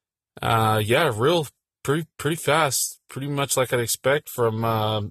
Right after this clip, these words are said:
most any other drive-through. It was trying to put together fresh stuff, not just a frozen of things. Um, yeah,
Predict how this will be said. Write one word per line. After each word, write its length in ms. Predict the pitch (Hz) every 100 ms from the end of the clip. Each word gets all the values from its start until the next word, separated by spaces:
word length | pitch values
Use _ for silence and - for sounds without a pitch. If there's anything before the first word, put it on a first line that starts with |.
| _
most 340 | 113 113 127 -
any 180 | 127 123
other 180 | 135
drive-through. 580 | 113 110 110 110 113 135 - _ _ _ _ _ _ _ _ - -
It 40 | 139
was 140 | 123
trying 180 | 143 127
to 60 | 110
put 180 | 120
together 280 | - 107 104
fresh 340 | 98 117 107 -
stuff, 420 | - 107 120 -
not 240 | 107 98 -
just 200 | - -
a 140 | 95 - _ - - - - - - - -
frozen 680 | - - 135 117 110 107 101 - _ - - - _ -
of 220 | 127 113
things. 600 | - 110 113 139 135 - - - - - - _ - -
Um, 500 | 123 117 113 110 113 _ _ _ _ _ _ _ _ _ _ _ _ _ _ _ _ _ - - _ - _ _
yeah, 240 | 151 185